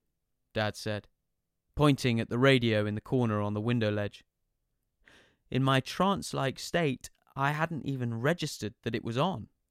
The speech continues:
let alone whose voice it was coming over the airwaves. "I must give the British people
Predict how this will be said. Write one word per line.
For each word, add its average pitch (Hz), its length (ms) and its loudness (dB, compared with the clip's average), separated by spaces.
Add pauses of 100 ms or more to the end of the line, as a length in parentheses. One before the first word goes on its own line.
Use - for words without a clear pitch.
(640)
let 151 100 2
alone 151 400 6
whose 123 220 -2
voice 139 400 0
it - 100 -6
was 101 300 -6
coming 117 340 0
over 110 220 0
the 107 120 -2
airwaves. 113 640 0 (400)
"I 135 100 4
must 165 260 4
give 151 220 2 (160)
the 117 80 0
British 151 320 2
people 123 400 -4